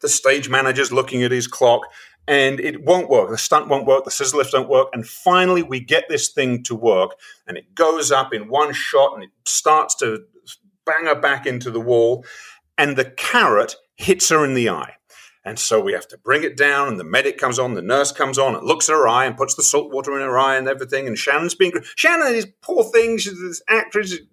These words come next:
completely naked and strapped into, covered with shaving foam, and it's freezing cold, the whole thing. And she's fantastic. And, but now she gets a carrot stuck in her eye. And so we hose that out, and, and we're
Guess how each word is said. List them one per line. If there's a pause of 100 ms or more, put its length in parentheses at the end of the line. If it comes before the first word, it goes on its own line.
(280)
completely
naked
and
strapped
into, (460)
covered
with
shaving
foam,
and
it's
freezing
cold,
the
whole
thing.
And
she's
fantastic. (260)
And,
but
now
she
gets
a
carrot
stuck
in
her
eye. (360)
And
so
we
hose
that
out,
and,
and
we're